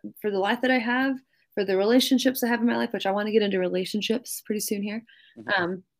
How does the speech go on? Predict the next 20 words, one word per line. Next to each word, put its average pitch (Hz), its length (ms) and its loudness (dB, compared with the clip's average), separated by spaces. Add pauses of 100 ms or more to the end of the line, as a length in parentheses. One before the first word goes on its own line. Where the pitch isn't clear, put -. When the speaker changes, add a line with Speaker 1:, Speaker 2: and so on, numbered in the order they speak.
(600)
Speaker 1:
and 202 160 -4
just - 160 -6
like, 247 240 4
just 220 180 -2
like 254 100 2
we 277 80 6
said 311 220 6
earlier 302 240 6
with 226 100 6
the 233 100 8
Emoto 240 360 8
water 247 280 6
study, - 480 0
our 233 180 4
thoughts 269 500 2
can 208 180 -2
change 233 300 2
the 226 80 0
molecular 202 480 2
structure 196 720 2